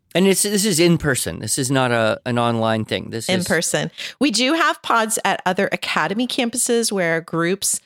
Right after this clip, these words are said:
Speaker 2: can join us, so you can learn more about that. So we've built that out because we know not everybody, for some reason, wants to move to San Diego. I don't know.
Speaker 1: <laughs> Well, that's super.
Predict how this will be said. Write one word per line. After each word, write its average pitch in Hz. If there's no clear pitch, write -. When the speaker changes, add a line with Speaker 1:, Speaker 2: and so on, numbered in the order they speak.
Speaker 2:
can 180
join 185
us, 143
so 156
you 165
can 170
learn 160
more 156
about 156
that. 156
So 165
we've 160
built 165
that 156
out 143
because 170
we 175
know 165
not 160
everybody, 226
for 226
some 466
reason, 202
wants 151
to 185
move 165
to -
San 170
Diego. 165
I -
don't 208
know. 175
Speaker 1:
<laughs> -
Well, 127
that's 147
super. 143